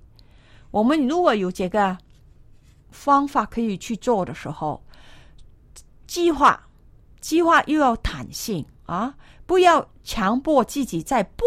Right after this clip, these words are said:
可能的情况下按原定的计划工作，或者是做你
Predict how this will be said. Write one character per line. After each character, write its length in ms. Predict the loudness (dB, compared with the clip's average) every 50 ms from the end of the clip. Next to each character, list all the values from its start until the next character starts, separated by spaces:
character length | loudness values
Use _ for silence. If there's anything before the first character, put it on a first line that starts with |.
| -2 -2
可 260 | -4 -6 -6 -4 -4
能 200 | -4 -4 -4 -4 -2
的 120 | -4 -4
情 260 | -4 -6 -6 -6 -6
况 280 | -4 -2 0 0 0 0
下 340 | -2 -2 -2 -2 -2 -4 -8 -12 -20 -20 -20 -8 -2
按 260 | 0 2 2 2 2 0
原 360 | 0 0 0 0 -2 -2 -2 -2
定 200 | -2 -2 -2 0
的 220 | -2 -2 -4 -4 -10 _ _ _ -14
计 220 | -10 -6 -6 -4
划 300 | -4 -2 -2 -2 -2 -4 -6
工 240 | -8 -6 -4 -4 -4
作， 260 | -2 -2 -2 -2 -4 -6 -12
或 220 | -10 -6 -6 -4
者 160 | -4 -4 -6
是 280 | -6 -6 -6 -6 -6 -6 -8 -14 -20 -20 -20 -20 -8
做 260 | -2 2 2 2 2
你 300 | 0 -2 -6 -8 -10 -14